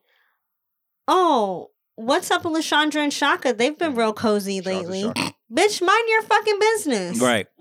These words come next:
Speaker 3: And you know what?
Speaker 1: The
Speaker 3: At the
Speaker 1: fuck?
Speaker 3: same time, I, I have, I have been through that myself to where, like,
Speaker 2: I got you.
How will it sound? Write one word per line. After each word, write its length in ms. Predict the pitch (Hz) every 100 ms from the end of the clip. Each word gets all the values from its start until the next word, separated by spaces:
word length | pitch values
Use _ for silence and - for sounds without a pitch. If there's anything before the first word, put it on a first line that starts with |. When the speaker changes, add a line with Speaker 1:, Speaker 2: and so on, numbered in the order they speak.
| _ _ _ _ _ -
Speaker 3:
And 120 | 135
you 60 | 160
know 120 | 180
what? 300 | 170 185 285
Speaker 1:
The 60 | -
Speaker 3:
At 40 |
the 60 | 370
Speaker 1:
fuck? 80 | 370
Speaker 3:
same 240 | 180 165
time, 400 | 156 165 165 170 - _ - _
I, 300 | 143 147 151 -
I 220 | 131 151 160
have, 400 | 170 156 135 - 123
I 160 | 139
have 320 | 160 165 135 123
been 320 | 107 147 156
through 180 | 143 147
that 360 | 143 131 - _ -
myself 640 | 127 110 - 180 180 135
to 140 | - 151
where, 220 | 139 127
like, 400 | 123 117 107 - _ _ _ _
Speaker 2:
I 100 | 104
got 180 | 95 87
you. 80 | -